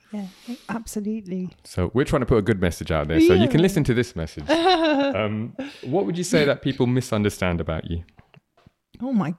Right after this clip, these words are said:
Speaker 1: gosh, misunderstand. Um, all that comes to mind is, um, people that in my past that have experienced my harsher side.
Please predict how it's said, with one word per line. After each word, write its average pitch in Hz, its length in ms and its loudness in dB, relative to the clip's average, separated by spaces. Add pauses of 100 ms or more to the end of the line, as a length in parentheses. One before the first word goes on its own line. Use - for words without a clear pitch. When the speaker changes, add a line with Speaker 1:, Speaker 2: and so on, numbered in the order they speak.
Speaker 1:
gosh, 202 600 0
misunderstand. 254 1400 -2 (680)
Um, 262 920 2 (3250)
all 226 140 -2
that 202 120 0
comes 185 260 -2
to - 140 -8
mind 170 540 -6
is, - 360 -10 (220)
um, 180 520 -8 (200)
people 175 480 -4
that 175 280 -10
in 175 140 -4
my 180 160 -6
past 175 480 -6
that 160 120 -8
have 160 140 -8
experienced 165 720 -10
my 165 120 -10
harsher 175 440 -8
side. 233 520 -4